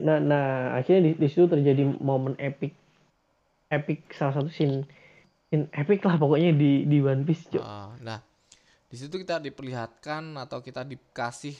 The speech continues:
Speaker 2: eh, kenyataan bahwa di, kita tuh, em, bermimpikan Luffy tuh sekuat itu, tapi ternyata ada banyak
Speaker 1: Enggak.
Speaker 2: orang
Speaker 1: Iya.
Speaker 2: yang lebih kuat selain Luffy, Cok.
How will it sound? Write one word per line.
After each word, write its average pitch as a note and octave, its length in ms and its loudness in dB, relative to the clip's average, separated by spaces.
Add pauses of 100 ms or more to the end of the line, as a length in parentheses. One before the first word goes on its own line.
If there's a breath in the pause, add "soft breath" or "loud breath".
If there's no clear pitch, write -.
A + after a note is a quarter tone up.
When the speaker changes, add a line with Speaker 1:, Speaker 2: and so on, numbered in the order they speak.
Speaker 2:
eh, A#2 500 -6
kenyataan E3 600 -8
bahwa C3+ 400 -6 (560 soft breath)
di, C#3 760 -10
kita F3+ 280 -6
tuh, A#3 440 -8
em, D#3+ 560 -4 (120)
bermimpikan D3+ 480 -8
Luffy D3+ 320 -10
tuh D#3+ 320 -8
sekuat D3+ 480 -6
itu, G3 560 -8
tapi E3 240 -12
ternyata F#3+ 480 -12 (160)
ada D#3+ 400 -2
banyak D3+ 440 -2
Speaker 1:
Enggak. E3 560 2 (520 loud breath)
Speaker 2:
orang G3 320 8
Speaker 1:
Iya. F3+ 120 4
Speaker 2:
yang E3+ 80 -4
lebih D#3+ 280 -4
kuat G3 240 -2 (240)
selain F3+ 320 -4
Luffy, G3+ 320 -10
Cok. C3 220 -4